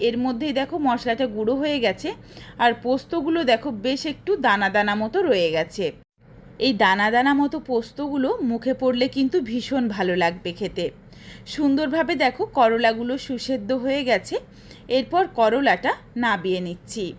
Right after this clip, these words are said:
এইভাবে করলাগুলো যদি একটু লাল লাল করে ভেজে নেওয়া হয়, তাহলে কিন্তু রান্নাটার মধ্যে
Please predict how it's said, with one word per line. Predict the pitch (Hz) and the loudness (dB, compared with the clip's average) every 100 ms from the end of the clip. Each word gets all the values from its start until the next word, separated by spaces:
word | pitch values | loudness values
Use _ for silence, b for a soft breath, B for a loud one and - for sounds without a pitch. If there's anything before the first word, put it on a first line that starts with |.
| - - - - - - - - B B B | -18 -20 -20 -20 -20 -20 -20 -20 B B B
এইভাবে | 277 285 302 285 | 0 2 0 0
করলাগুলো | 311 262 247 262 262 254 277 | 2 4 4 4 2 0 -2
যদি | 233 233 254 | -2 -2 -2
একটু | 254 277 | -4 -2
লাল | 262 214 208 | 2 4 4
লাল | 220 214 | 2 0
করে | 247 240 | -2 -2
ভেজে | 208 226 185 226 | -2 -4 -2 -2
নেওয়া | 240 240 | 0 -2
হয়, | 240 220 277 | 0 -2 0
তাহলে | 214 214 208 | 0 0 -2
কিন্তু | 208 214 214 | -4 -6 -2
রান্নাটার | 220 190 185 196 233 | 2 2 2 0 0
মধ্যে | 240 254 202 | 0 0 0